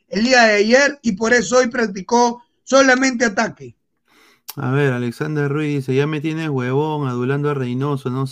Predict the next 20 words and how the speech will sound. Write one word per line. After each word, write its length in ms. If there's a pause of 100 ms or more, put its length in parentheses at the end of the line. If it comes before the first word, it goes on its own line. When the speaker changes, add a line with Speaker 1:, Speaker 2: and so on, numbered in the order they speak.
(160)
Speaker 2:
no 100
lo 160
sales", 560
dice. 300 (800)
"Ah, 220
su, 200
la 240
paloma 460
mecánica 600
de 60
los 120
Cuatro 320
Fantásticos", 960
dice 240
Osvaldo 500
Pez, 280
un 140
saludo. 600 (720)
Jord 500
Kev, 340